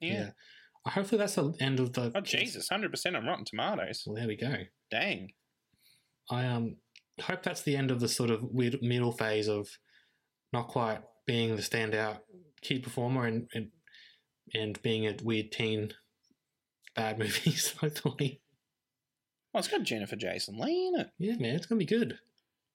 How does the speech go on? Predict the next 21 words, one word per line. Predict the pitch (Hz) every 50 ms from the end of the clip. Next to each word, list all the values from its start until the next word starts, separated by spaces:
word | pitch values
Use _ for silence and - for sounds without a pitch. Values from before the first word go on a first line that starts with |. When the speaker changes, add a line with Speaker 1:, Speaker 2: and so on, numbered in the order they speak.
| _ _
Speaker 1:
Yeah, | 156 185 311 349 330 214 117
I'm | 143 226 262
excited. | 202 - 156 170 226 294 214 101 - - -
Speaker 2:
All | 127 127
right. | 147 160 170 139 95 - - _ _ -
Speaker 1:
Michael | 285 349 339 311 - - - 160
Rooker. | 202 349 403 381 - 330 127 - - - _ -
Oh, | 330 330
my | 185 123 110
goodness. | 107 - 262 339 330 220 120 101 - - - - - _ _ _ _ _ _ - 123
Speaker 2:
Okay, | - - - 127 117
I, | 113 123 -
I | - 165
Speaker 1:
Are | 180
we | 196 185
Speaker 2:
don't | 170 214 294 320
Speaker 1:
back? | 302 285 - - - - - _ _ _ _ -
Speaker 2:
<laughs> | - - - - -
Okay. | - - - - 139 - - 131 - - _ _ _ _ _ - - - -
Speaker 1:
Is | 147 147 190
this | 233 226